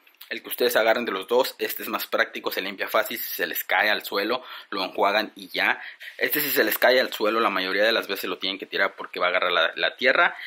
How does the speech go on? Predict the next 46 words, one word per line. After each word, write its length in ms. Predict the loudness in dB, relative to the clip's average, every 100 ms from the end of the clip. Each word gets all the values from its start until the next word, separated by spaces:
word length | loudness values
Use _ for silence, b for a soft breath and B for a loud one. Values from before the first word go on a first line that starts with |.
| B
y 80 | -6
ya 80 | -4
no 80 | -4
se 80 | -6
puede 160 | -6
usar, 220 | -4 -4 -4
a 100 | -6
menos 240 | -2 -2 0
que 80 | 0
lo 140 | 0
doblen, 340 | 2 2 0
pero 200 | -4 -4
yo 100 | -4
ya 120 | -2 -4
no 120 | -4
confío 320 | -10 -6 -6
en 80 | -4
estos 300 | -6 -6 -8
cuando 240 | -6 -6 -4
se 80 |
caen 180 | -2 0
al 100 | 0
suelo. 260 | -2 -6 -6 -12
Así 200 | -10 0
que, 240 | 0 0 B B B B B B B B _ _ _ _
ventajas 480 | -2 2 4 2 2
y 60 | 2
desventajas, 680 | 2 2 4 4 4 0 -4 -2
este 240 | -2 -2
funciona 300 | -4 -2 0
igual 220 | 4 4 4
que 160 | 2
este, 240 | 2 0 -4
así 260 | -4 -8 -12
que 260 | -6 -4 -4
el 100 | -6
que 100 | -6
quieran 220 | -6 -4
agarrar, 320 | -4 -4 -6 -8 -10
enlace 320 | -6 -4 -4
en 40 |
la 80 | -4
descripción 380 | -4 -8 -8 -4
para 160 | -2 -2
los 140 | -4
dos, 260 | -6 -6